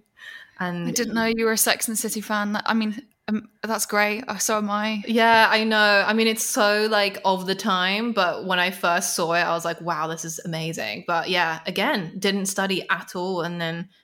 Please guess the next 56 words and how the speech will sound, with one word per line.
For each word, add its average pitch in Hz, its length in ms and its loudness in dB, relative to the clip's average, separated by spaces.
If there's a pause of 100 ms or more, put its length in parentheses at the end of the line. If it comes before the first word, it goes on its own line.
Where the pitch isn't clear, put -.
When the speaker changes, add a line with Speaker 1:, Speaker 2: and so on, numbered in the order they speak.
Speaker 1:
would 175 160 -8
cram 180 260 -2
it, 165 60 2
and 170 240 -4
then 170 180 -6
being 170 480 -6
such 160 400 -4
a 165 180 -4 (140)
hellhole 160 640 -4
of 165 100 -6
anxiety. 165 840 -6 (800)
Speaker 2:
Before 269 280 0
we 269 120 2
get 254 260 -2
too, 214 680 -2
uh, 185 520 0 (220)
distracted 202 460 -2
by 180 120 -2
Sex - 280 -4
and 190 100 -6
the - 20 -2
City 180 280 -6
and 156 100 -6
the 165 40 -8
reboot 156 420 -6
and 143 240 -6
all 156 120 -6
of 151 60 -10
that, 139 200 -4
'cause - 120 -6
we 165 100 -6
could - 240 -4
probably 165 280 -6
talk 165 180 -8
about 90 160 -4
that - 100 -8
for - 140 -6
hours 151 260 -2
and 156 100 -8
how 151 120 -2
it - 80 -4
hasn't 170 260 -2
aged 156 240 -2
well 156 280 0
and 147 160 -6
what 190 80 -4
Speaker 1:
Yeah. 185 160 4
Speaker 2:
we 175 60 0
can 165 100 -4
expect, - 420 -4
blah, 170 160 4
Speaker 1:
Oh, 147 60 0
Speaker 2:
blah, - 80 0
blah. 190 180 2
Speaker 1:
God, 190 100 -2
yeah. 202 260 0